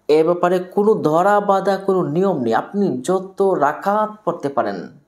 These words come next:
আপনি পড়তে পারেন, কোনো সমস্যা নেই। তবে মনে রাখবেন, দুই দুই রাকাত করে নফল নামাজ পড়া উত্তম। দুই দুই রাকাত করে আপনি যত রাকাত পড়তে পারেন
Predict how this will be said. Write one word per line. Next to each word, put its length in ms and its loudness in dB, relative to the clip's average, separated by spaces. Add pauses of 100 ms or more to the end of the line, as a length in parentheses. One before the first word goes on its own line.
(360)
আপনি 280 -8
পড়তে 200 -12
পারেন, 220 -4
কোনো 220 -2
সমস্যা 360 -6
নেই। 180 -8 (260)
তবে 120 2
মনে 200 -2
রাখবেন, 300 -2
দুই 200 0
দুই 140 0
রাকাত 360 -2
করে 140 0
নফল 280 -4
নামাজ 340 -6
পড়া 140 -2
উত্তম। 440 -6 (320)
দুই 320 2
দুই 300 0
রাকাত 420 -4
করে 120 -2
আপনি 200 -8
যত 220 -4
রাকাত 340 -6
পড়তে 240 -12
পারেন 260 -4